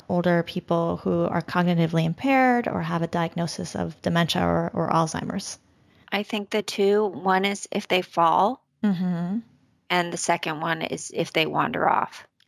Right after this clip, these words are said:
Speaker 1: Right. Yeah.
Speaker 2: Those are the two.
Speaker 1: And what about kitchen safety? Does that come up for you a lot too?
Speaker 2: Uh, not too much. My clients with dementia s-, usually stop using the stove.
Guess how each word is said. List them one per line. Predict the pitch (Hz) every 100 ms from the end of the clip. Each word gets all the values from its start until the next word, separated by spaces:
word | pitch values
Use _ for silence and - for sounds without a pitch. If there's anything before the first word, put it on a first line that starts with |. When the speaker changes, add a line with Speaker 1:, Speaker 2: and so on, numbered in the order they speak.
| -
Speaker 1:
Right. | 170 165 - - - _
Yeah. | - 180 170 185 - - - - _
Speaker 2:
Those | 180 185 185
are | 175
the | - -
two. | - - - _ _ _ -
Speaker 1:
And | 220
what | 269
about | 381 349 -
kitchen | - 254 202
safety? | - - - - -
Does | 190 -
that | 202 -
come | 247
up | 240 -
for | 247
you | 247 247
a |
lot | 240 247 254
too? | - 269 320 294 - _ _ _
Speaker 2:
Uh, | - 202 202 208
not | 208 285 403 -
too | 370 311
much. | 214 202 160 - -
My | 214 220 233
clients | 226 - 214 208 -
with | 185
dementia | - 185 180 180 170
s-, | - - -
usually | 147 196 226 226 196
stop | - 175 -
using | 175 170 156
the | 160
stove. | - - 151 - -